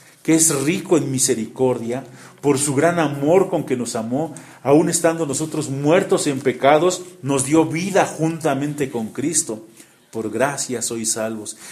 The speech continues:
Y juntamente con Él nos resucitó, y asimismo nos hizo sentar en los lugares celestiales con Cristo Jesús".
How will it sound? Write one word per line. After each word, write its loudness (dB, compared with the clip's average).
Y -4
juntamente 0
con -6
Él -4
nos -2
resucitó, 0
y -6
asimismo -4
nos -8
hizo -6
sentar -4
en -6
los -6
lugares -2
celestiales -6
con -12
Cristo -8
Jesús". -10